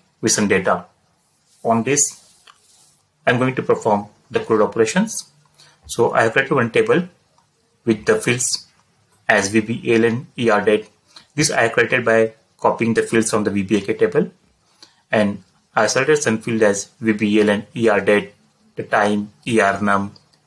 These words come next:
order type, net W R, W A R K, Kunnar, and remap. So you also create a similar table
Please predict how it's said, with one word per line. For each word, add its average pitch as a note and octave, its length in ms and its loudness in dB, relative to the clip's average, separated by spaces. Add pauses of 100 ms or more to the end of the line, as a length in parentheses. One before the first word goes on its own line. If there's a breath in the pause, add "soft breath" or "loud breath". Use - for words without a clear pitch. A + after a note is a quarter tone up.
(260)
order G#2 260 0
type, G2+ 320 0 (480)
net G#2+ 200 0
W G2 320 2
R, G2 280 2 (680)
W A2 440 0
A A2 200 2
R G2+ 180 2
K, F#2+ 360 -4 (220)
Kunnar, G#2 480 0
and F#2+ 120 -6
remap. F#2+ 400 0 (840 loud breath)
So - 140 -4
you C#3+ 60 4
also C#3 180 -2
create B2 260 0
a A#2 40 0
similar A2+ 280 0
table A#2+ 400 0